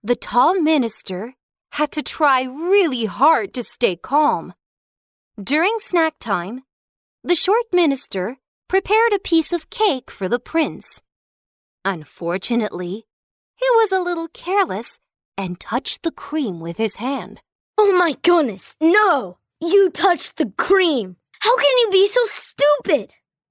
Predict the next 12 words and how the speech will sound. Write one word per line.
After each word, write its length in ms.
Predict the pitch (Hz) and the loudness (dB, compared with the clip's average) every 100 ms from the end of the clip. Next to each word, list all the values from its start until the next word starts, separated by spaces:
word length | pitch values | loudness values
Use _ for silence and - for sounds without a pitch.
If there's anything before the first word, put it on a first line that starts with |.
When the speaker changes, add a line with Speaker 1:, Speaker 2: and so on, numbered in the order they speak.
| _ | _
Speaker 1:
Same 680 | - - - 208 208 247 349 | -8 -4 0 2 2 2 0
story. 560 | - 339 247 135 - - _ _ _ _ _ _ - | -2 -2 0 -2 -6 -18 _ _ _ _ _ _ -8
Once 300 | 165 175 180 | -4 -4 -2
the 160 | - 202 | -2 -2
prince 360 | 208 214 208 | 0 0 0
lost 380 | 170 180 466 - | 0 2 0 -2
his 140 | 330 - | -4 0
temper, 480 | 302 320 311 311 - _ _ _ - | 0 2 0 -2 -4 _ _ _ -2
he 160 | 220 | -2
couldn't 520 | - - 277 381 415 - | 0 0 2 2 2 0
stop 400 | - 233 285 302 | 0 0 0 -4
yelling. 720 | 277 339 427 370 214 160 | -8 0 0 2 -4 -8